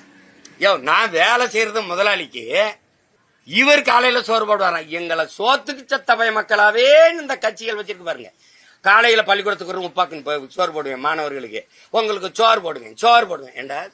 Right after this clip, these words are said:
சோத்துக்கு செத்த பயல்களா எங்களை ஆக்கி வச்சிருக்கேன் நீ? ம்?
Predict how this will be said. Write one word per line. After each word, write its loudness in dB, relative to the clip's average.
சோத்துக்கு -6
செத்த -10
பயல்களா -8
எங்களை -10
ஆக்கி -10
வச்சிருக்கேன் -20
நீ? -20
ம்? -6